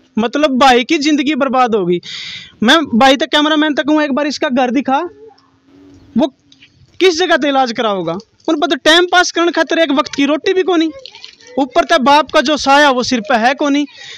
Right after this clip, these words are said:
माँ बेचारी है वो मजदूरी कर कर के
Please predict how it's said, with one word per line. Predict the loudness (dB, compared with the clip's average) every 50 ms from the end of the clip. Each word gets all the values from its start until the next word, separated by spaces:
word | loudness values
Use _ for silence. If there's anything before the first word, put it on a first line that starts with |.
| -4 0
माँ | 2 4 4 4 4 2
बेचारी | 0 0 2 2 2 4 2 2
है | 0 0 -2 -6 -10 -12 -12 -14 -18 -8 -4 0
वो | 2 2
मजदूरी | 4 2 2 2 2 2 2 2 2
कर | 0 0 0
कर | 0 -2 -2 0
के | 0 -2 -2